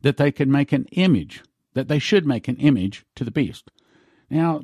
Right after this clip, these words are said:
that's the big question. What is the image? Well, the truth is we don't exactly know. It could be a clone. It could be a clone that's hooked into the, a massive, uh, computer, you know, the quantum computer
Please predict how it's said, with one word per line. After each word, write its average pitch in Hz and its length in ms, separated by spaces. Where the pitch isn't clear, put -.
that's 208 500
the 147 160
big 165 220
question. 101 420
What 196 180
is 151 180
the 123 140
image? 78 360
Well, 160 380
the 123 160
truth - 260
is 120 220
we 113 80
don't 113 180
exactly 101 460
know. 90 340
It 110 200
could 110 220
be 98 140
a 85 60
clone. 139 600
It - 160
could 117 160
be 110 120
a 101 60
clone 123 540
that's 107 260
hooked - 320
into 123 500
the, 110 380
a 110 60
massive, 104 840
uh, 92 280
computer, 131 560
you 127 160
know, 104 100
the 95 120
quantum 127 340
computer 123 560